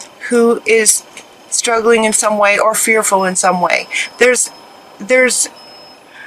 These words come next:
they're telling me there's a variety of things that the indigo and crystal children may be fearful about. They're coming in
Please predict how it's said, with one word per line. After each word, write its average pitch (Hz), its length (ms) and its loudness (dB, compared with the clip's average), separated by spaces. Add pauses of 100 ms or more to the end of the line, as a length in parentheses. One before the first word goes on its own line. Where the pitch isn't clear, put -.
(140)
they're 285 120 -2
telling 359 320 0
me 359 100 2
there's 254 180 0
a 233 60 -4
variety 240 560 0
of 226 80 -4
things 226 540 -2 (280)
that 208 480 -2 (120)
the 214 480 -2
indigo 226 500 2
and 208 160 -4
crystal 233 340 -4
children 214 680 -2 (280)
may 226 380 0
be 202 420 -2 (260)
fearful 320 720 0
about. 180 540 0 (280)
They're 160 100 -2
coming 247 440 0
in 214 320 -2